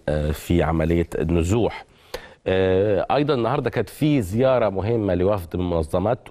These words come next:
أممية ومؤسسات دولية زي الأمم المتحدة، اليونيسيف، الفاو، منظمة الصحة العالمية، ثمان منظمات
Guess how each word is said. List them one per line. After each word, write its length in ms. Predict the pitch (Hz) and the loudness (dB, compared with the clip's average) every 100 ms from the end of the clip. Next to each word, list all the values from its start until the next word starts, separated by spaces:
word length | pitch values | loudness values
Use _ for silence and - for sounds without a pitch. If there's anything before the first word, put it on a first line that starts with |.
| - | -4
أممية 600 | 147 139 123 120 131 156 - - _ - | 0 2 2 2 2 -2 -6 -20 _ -4
ومؤسسات 600 | 98 104 92 - - 110 - | 0 0 0 -4 -4 -6 -4
دولية 640 | 85 82 87 113 104 101 92 | -2 0 0 2 2 0 0
زي 160 | 82 | -2
الأمم 140 | 80 87 | -2 -2
المتحدة، 760 | 85 73 - 113 92 95 98 | -2 -4 -4 -6 -4 -2 0
اليونيسيف، 880 | 92 78 78 - - 104 101 - - | -2 -4 -4 -6 -2 0 0 -2 -8
الفاو، 720 | - 76 73 - 101 101 98 | -6 -6 -8 -2 0 0 -2
منظمة 420 | 80 80 80 87 - | -4 -6 -4 -6 -6
الصحة 400 | 82 95 90 - | -8 -6 -6 -4
العالمية، 600 | 82 71 80 95 107 104 90 - - - _ | -2 -2 -2 0 2 0 -4 -18 -20 -20 _
ثمان 220 | - 139 101 | -4 -2 0
منظمات 480 | 95 85 95 107 | -2 -2 -2 -2